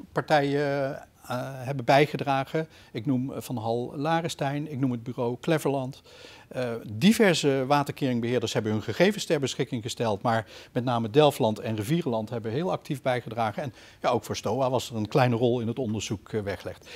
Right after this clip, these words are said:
Eh, Frank, jij gaat vanmiddag een belangrijke rol, eh, vervullen, maar dat is vooral in de tweede helft, eh, van deze sessie. Dus ik nodig je nou uit om weer rustig te gaan zitten. En, eh, we zien je straks, eh, terug.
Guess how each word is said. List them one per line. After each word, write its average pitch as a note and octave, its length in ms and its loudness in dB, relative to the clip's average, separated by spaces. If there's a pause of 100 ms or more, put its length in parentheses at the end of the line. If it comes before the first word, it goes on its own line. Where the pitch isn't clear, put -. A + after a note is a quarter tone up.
(400)
Eh, D#3+ 560 4
Frank, E3+ 380 8 (320)
jij D3+ 180 2 (100)
gaat D3 180 10
vanmiddag D3 460 8
een C3 200 2
belangrijke C3 520 4
rol, F3 360 4
eh, F3 60 2
vervullen, F3+ 400 0
maar D3+ 100 4
dat C#3 120 -4
is - 240 -6
vooral E3 320 0
in F3 60 2
de F3 80 2
tweede D#3+ 300 10
helft, G2 380 -2
eh, G#2 100 -4
van G#2+ 160 -10
deze G2 280 -6
sessie. G#2+ 340 -6
Dus A#2+ 180 0 (300)
ik B2+ 120 -2
nodig C3 260 8
je C#3 60 0
nou C#3+ 200 6
uit C#3 200 4
om D3 120 0
weer C3+ 140 2
rustig C#3+ 300 0
te A#2 140 -12
gaan A#2 140 0
zitten. F#3+ 320 8 (380)
En, E3 260 4
eh, C#3 100 12 (240)
we C#3+ 80 8
zien D#3+ 160 6
je D3 80 6
straks, - 420 4
eh, A#2 420 0
terug. A2 380 -2